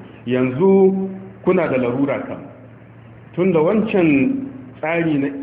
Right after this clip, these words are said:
gidaje da kuke barayi na shiga, babu tsaro, wannan kuma gobara na yawan kamawa, lalle kuna da uzuri da zai sa ku yi gini da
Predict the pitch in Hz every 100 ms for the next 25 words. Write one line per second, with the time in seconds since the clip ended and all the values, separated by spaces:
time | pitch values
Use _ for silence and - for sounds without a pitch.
0 | 117 156 147 131 131 117 139 135 127 127
1 | 127 113 110 113 131 113 - 98 135 131
2 | 147 123 123 107 131 147 147 120 131 127
3 | 123 113 131 135 127 110 101 117 131 117
4 | 110 127 123 117 123 190 - - - -
5 | - - - - 110 123 127 139 113 -
6 | 175 147 127 120 113 117 117 107 117 107
7 | 104 139 131 131 - - - - - -
8 | 104 101